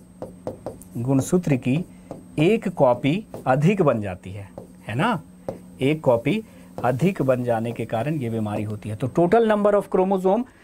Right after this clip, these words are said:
डाउन सिंड्रोम में भी कितना हो जाएगा, फ़ोर्टी सेवन, ठीक है, फ़ोर्टी सेवन। तो डाउन सिंड्रोम में जो बीमारी होगी वो क्या होगी, बच्चे का कद बहुत छोटा रह जाएगा,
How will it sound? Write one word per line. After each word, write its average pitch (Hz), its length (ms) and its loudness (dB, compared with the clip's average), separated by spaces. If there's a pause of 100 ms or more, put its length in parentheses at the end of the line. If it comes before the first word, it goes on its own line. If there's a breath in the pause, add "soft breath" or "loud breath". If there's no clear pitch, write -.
(180 soft breath)
डाउन 170 320 2
सिंड्रोम 190 380 0
में 196 140 -2
भी 190 100 -2
कितना 175 260 -2
हो 170 100 0
जाएगा, 160 300 0
फ़ोर्टी - 500 -2
सेवन, 113 540 -4 (760)
ठीक 151 140 -2
है, 233 200 2 (440)
फ़ोर्टी 185 520 0 (160)
सेवन। 95 440 -4 (640 loud breath)
तो 220 60 4
डाउन 190 340 6
सिंड्रोम 247 340 4
में 254 140 4
जो 240 100 -2
बीमारी 190 400 2
होगी 208 260 0
वो 202 140 2
क्या 170 200 2
होगी, 101 340 -6 (800 loud breath)
बच्चे 220 440 2
का 262 120 2 (140)
कद 220 200 4
बहुत 170 400 0
छोटा 120 320 -2
रह 104 180 -10
जाएगा, 92 320 -20